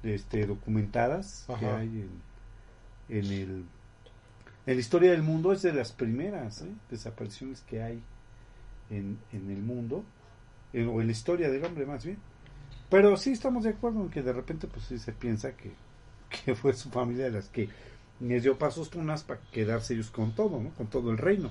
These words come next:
Speaker 2: Ajá.
Speaker 1: Porque aquí fíjate que aparte de hablar de dinero, estamos hablando de poder y del reino.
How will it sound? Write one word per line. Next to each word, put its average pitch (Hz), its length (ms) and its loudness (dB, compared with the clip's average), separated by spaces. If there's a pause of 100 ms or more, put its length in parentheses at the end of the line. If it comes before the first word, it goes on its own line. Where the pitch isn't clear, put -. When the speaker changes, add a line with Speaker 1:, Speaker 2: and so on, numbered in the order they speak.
(160)
Speaker 2:
Ajá. 127 360 0 (140)
Speaker 1:
Porque 123 220 2
aquí 190 240 2
fíjate 208 340 2
que 139 120 4
aparte 180 400 2
de 131 120 4
hablar 139 380 2
de 113 220 0
dinero, 123 580 2 (560)
estamos 151 380 0
hablando 143 340 2
de 120 120 2
poder 110 460 2
y 180 60 -2
del 113 240 2
reino. 180 560 4